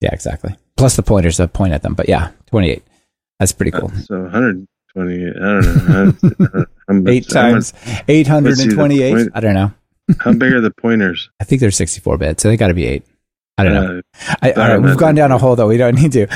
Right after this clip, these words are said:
Speaker 1: What I would rather talk about is, um, MicroPython.
Speaker 2: Yeah, so, uh, this
Speaker 1: R-,
Speaker 2: is,
Speaker 1: round out,
Speaker 2: this
Speaker 1: out
Speaker 2: is
Speaker 1: the
Speaker 2: a
Speaker 1: extras.
Speaker 2: Oh, yeah, we're in the extras now. A Microbit announced that it's gonna come out with a new version in November. It's got a whole bunch of videos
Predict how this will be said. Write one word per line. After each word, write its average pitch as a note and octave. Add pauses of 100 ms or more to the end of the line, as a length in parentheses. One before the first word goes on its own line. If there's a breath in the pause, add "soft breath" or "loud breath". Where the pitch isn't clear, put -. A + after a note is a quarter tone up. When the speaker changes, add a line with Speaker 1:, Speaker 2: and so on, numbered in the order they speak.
(200 loud breath)
Speaker 1:
What D#3
I D#3
would E3+
rather C3+
talk A#2
about G#2+
is, G2
um, F#2
MicroPython. G#2 (140)
Speaker 2:
Yeah, F3+
so, C#3
uh, C3+
this C#3+
Speaker 1:
R-, -
Speaker 2:
is, C3+
Speaker 1:
round A#2+
out, A#2
Speaker 2:
this G#2
Speaker 1:
out B2
Speaker 2:
is A#2+
Speaker 1:
the G2+
Speaker 2:
a -
Speaker 1:
extras. F#2+ (200)
Speaker 2:
Oh, -
yeah, B2+
we're A2
in C3
the B2
extras G2+
now. F#2+ (120)
A G#2
Microbit A2+ (280)
announced A2
that G2+
it's F#2
gonna G2+
come G2+
out F#2
with F#2
a F#2+
new F2+
version F2
in F2
November. B2+
It's A#2+
got G2
a F2+
whole F#2+
bunch F2+
of F2
videos F2